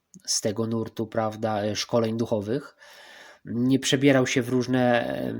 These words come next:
e, szaty, mm, nie wymagał hołdu dla siebie. To, co mówił, miało być sprawdzalne tu i teraz, przez wszystkich, bez potrzeby żadnego guru.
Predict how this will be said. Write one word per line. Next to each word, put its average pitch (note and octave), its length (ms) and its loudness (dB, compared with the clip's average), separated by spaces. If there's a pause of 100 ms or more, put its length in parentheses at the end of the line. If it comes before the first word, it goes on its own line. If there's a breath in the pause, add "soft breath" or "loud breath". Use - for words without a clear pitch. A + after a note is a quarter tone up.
(120)
e, A#2+ 80 -4
szaty, A#2+ 680 2
mm, G2+ 400 -10 (280)
nie B2 280 4
wymagał C3 580 4
hołdu C3 440 4
dla B2 180 4
siebie. A#2 480 0 (1300)
To, F3+ 120 6
co E3 180 4
mówił, D#3+ 380 4
miało D3 220 6
być C3+ 260 2 (120)
sprawdzalne D#3+ 760 4
tu D#3 160 -6
i C#3+ 160 -6
teraz, F#2+ 600 0 (240)
przez - 280 2
wszystkich, - 800 0 (180)
bez C#3 320 4
potrzeby C#3+ 440 2
żadnego G#2+ 420 -2
guru. G#2 420 -6